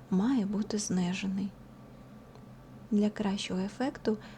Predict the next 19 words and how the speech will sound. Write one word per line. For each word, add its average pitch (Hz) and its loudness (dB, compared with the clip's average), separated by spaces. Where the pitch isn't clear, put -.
техніку 214 0
бажано 208 4
виконувати 196 2
декілька 190 -2
разів. 185 0
А 202 6
також - 2
техніка 196 0
сейф 285 0
дає 196 6
можливість 214 4
знизити 202 4
рівень 190 6
тривоги 202 4
та 196 2
страхів, 208 0
пов'язаних 220 2
з - -10
майбутнім. 196 4